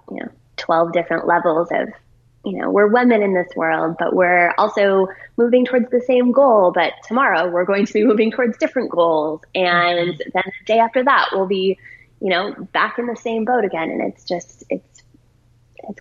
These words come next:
Speaker 1: kind of beautiful to get to dig into that, even when it's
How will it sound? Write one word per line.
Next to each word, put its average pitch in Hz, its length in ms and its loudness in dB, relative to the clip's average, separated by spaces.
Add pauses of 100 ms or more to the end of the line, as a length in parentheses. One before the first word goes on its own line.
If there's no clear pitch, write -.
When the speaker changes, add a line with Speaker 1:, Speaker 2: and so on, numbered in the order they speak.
(100)
Speaker 1:
kind 196 140 0
of 185 160 -2 (240)
beautiful 180 680 4 (100)
to 170 80 2
get 165 320 -2
to 165 220 -2 (720)
dig 190 240 4
into 190 340 2
that, 139 260 0
even 202 320 2
when 170 160 0
it's 160 240 -4